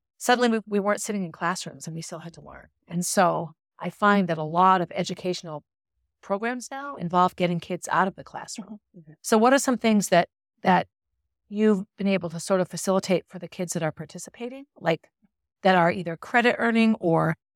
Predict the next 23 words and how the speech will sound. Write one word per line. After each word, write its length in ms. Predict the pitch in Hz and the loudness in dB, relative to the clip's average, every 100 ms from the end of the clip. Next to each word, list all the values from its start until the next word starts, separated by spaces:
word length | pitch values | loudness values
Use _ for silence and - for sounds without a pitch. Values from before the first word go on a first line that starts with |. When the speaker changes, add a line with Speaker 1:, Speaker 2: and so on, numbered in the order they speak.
| _ | _
Speaker 1:
meet 240 | 202 214 214 | -2 0 0
some 240 | 214 185 | 0 0
sort 240 | - 190 | 2 4
of 160 | 175 151 | 4 0
competency 800 | - 202 208 202 185 208 196 196 | 0 0 2 -2 -2 0 2 2
or 400 | 160 156 156 160 _ _ _ 156 | 2 2 0 -2 _ _ _ 0
guideline? 720 | 175 185 175 180 175 180 185 _ _ _ | 2 2 0 -6 -10 -12 -16 _ _ _
Speaker 2:
So 200 | - 240 | -2 0
we're 200 | 208 262 | 2 2
working 400 | 240 254 240 180 | 4 2 2 -4
on 160 | 170 185 | -4 -4
that, 260 | - - - - | -6 -8 -12 -4
where 300 | 208 220 196 | 2 4 4
we 140 | 202 | 2
just 300 | 190 226 - | 2 -2 -2
opened 320 | 220 208 220 | -8 -6 -8
in 120 | 214 196 | -6 -8
October 720 | 190 - 220 190 175 185 - _ _ - | -10 -4 0 2 2 0 -4 _ _ -10
with 220 | 202 - | -10 -6
the 220 | 196 180 - | -6 -6 -8
full-time. 580 | - 202 196 - 180 180 - _ _ _ _ | -2 -2 -2 -6 -8 -8 -10 _ _ _ _
I've 160 | 196 190 | 0 0
been 200 | 202 | -2